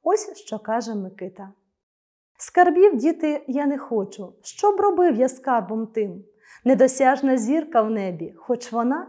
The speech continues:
і сяє всім. Йдіть, скажіть ясному князю, що йду я на двобій, що поміряюсь я з гадом, хоч і дужий, — кажуть, — змій. Йдіть, скажіть, що за хвилину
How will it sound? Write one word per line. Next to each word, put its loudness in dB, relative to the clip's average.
і -6
сяє -4
всім. -8
Йдіть, -2
скажіть -2
ясному -4
князю, -2
що 0
йду 2
я 2
на 0
двобій, -4
що 0
поміряюсь 2
я -6
з -4
гадом, -2
хоч 2
і 6
дужий, — 2
кажуть, — 0
змій. 0
Йдіть, 2
скажіть, -2
що -2
за 2
хвилину 0